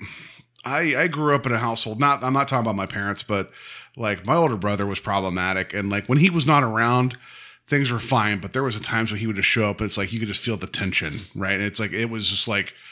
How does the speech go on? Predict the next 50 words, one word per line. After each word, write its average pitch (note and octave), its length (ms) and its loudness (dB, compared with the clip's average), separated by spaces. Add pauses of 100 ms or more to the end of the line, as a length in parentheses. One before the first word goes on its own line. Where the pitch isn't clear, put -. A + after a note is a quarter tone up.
(580)
um, G#2 380 -2
like, A2 200 -4
what C#3 340 4
is C#3+ 140 4
gonna A2+ 180 -2
happen G#2+ 320 -2
next? G2+ 240 -2
What's A#2+ 160 0
gonna C3+ 160 2
set B2 220 2
him A#2 100 2
off? G#2 300 2
Like, - 160 -6
what's G#2+ 180 -2
gonna C#3 160 2
happen? G#2 480 -2 (380)
And B2+ 140 -2
so E3+ 120 4
with C#3+ 160 4
this, F3 220 4
it's B2+ 100 -4
like, B2 140 0
if G#2 100 -6
you're D#3+ 80 0
dealing C#3+ 320 4
with, G#2+ 160 0
like, G#2 280 0
you A2 60 -2
know, F#2+ 80 -2
Hank, G#2+ 440 0 (520)
um, G#2+ 480 0
like, A#2 220 -2
if C#3 140 -4
you D3+ 80 4
have B2 120 2
somebody B2 260 2
that's A2+ 120 -2
been A#2 180 -4
continually A2+ 360 0
nice A2 300 0
to A2+ 120 -2
you, F#2+ 380 -4 (300)
you're A#2+ 200 0
still C3+ 240 2
gonna A2+ 140 0
gravitate G#2+ 420 0
towards F#2+ 280 -6
them G#2 260 -2
because, G#2 420 -4
like, G2 260 -4